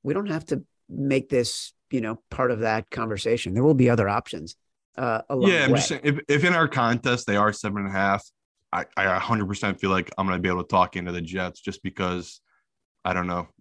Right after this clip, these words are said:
Speaker 2: Gr-, Green Bay just feels a little overrated right now 'cause people are still bake, ba-, betting off what they were these last couple of years with Davante Adams, and clearly that is an issue for this team on third down.
Speaker 1: Mm-hmm.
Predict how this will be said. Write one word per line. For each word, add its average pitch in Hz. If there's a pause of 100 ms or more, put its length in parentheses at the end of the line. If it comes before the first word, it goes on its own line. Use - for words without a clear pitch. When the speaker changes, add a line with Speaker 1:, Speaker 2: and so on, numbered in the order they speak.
Speaker 2:
Gr-, 107
Green 117
Bay 117
just 101
feels 101
a 98
little 101
overrated 92
right 92
now 92
'cause -
people 104
are -
still 98 (220)
bake, 110 (420)
ba-, 123
betting 123
off 113
what 110
they 107
were 104
these 98
last 98
couple 98
of 95
years 98
with 90
Davante 95
Adams, 92
and 92
clearly 107 (380)
that 104
is 98
an 95
issue 87
for 90
this 87
team 87
on 92
third 87
down. 50 (480)
Speaker 1:
Mm-hmm. 143